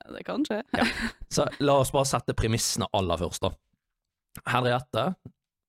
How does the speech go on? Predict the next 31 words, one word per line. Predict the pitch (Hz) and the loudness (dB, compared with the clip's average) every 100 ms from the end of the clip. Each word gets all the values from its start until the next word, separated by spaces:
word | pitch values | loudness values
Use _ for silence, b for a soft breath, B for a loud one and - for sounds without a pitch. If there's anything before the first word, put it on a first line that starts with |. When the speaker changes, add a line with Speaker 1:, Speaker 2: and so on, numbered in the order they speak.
| _ _ 185 | _ _ -2
Speaker 1:
Ja. | |
Speaker 2:
jobber | 107 101 110 101 | 0 2 0 0
i | |
et | 92 | 0
selskap | - 95 - 110 170 - | 0 -2 -2 -2 -2 -6
som | - | -4
har | 98 | -2
blitt | 90 - | -2 -2
rammet | 85 87 - | 0 -2 -2
økonomisk | - - 85 78 76 87 | -6 -2 -2 -2 -4 -4
av | |
covid | - 87 80 | -2 -2 -4
nitten. | - - - _ _ _ - | -8 -14 -18 _ _ _ -12
Speaker 1:
Ja. | 185 220 _ _ _ _ _ _ _ | -10 -10 _ _ _ _ _ _ _
Speaker 2:
Ingen | 131 135 151 131 | -2 0 0 0
av | 104 | 0
de | 104 | 2
ansatte | 104 98 - - 95 | 0 0 -2 -2 -2
har | 92 | 0
blitt | 87 - | 0 0
permittert | 95 92 107 90 - - - _ _ - | 0 0 0 -2 -4 -12 -14 _ _ -6
ennå, | 87 101 90 120 233 _ _ _ _ _ | 0 2 2 0 -2 _ _ _ _ _
men | 90 98 | -2 0
ryktene | 104 - - 98 | -2 -4 -6 -6
florerer | - 85 92 87 82 87 | -4 -2 0 0 -2 -2
mer | 85 76 | -2 -2
og | 71 | -4
mer | 80 - - _ _ - | -6 -8 -10 _ _ -8
i | 87 | -8
kontorlandskapet, | 92 98 87 - - - | -6 -6 -6 -6 -10 -4
da. | 98 | -4